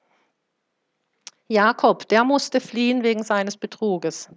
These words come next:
Ja, und Lea? Lea wusste, dass sie nicht die erste Wahl war von Jakob und dass er sie vermutlich nie so lieben würde wie ihre Schwester.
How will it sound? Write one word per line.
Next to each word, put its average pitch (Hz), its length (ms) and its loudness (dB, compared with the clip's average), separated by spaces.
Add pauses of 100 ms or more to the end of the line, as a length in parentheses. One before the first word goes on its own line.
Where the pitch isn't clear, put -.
(720)
Ja, 196 120 0
und 190 140 -6
Lea? 202 440 4 (1000)
Lea 208 320 4
wusste, 226 500 0
dass 175 260 0
sie 190 100 -4
nicht 175 280 -8
die 180 80 -6
erste 165 420 -6
Wahl 160 260 -4
war 165 160 -4
von 180 200 -8
Jakob 180 580 -6 (220)
und - 220 -8
dass 190 200 0
er 175 60 0
sie 190 180 -4
vermutlich 180 560 -2
nie 233 260 2
so 214 200 2
lieben 208 400 -4
würde 185 420 0 (640)
wie 180 120 -6
ihre 190 240 -6
Schwester. 226 600 -4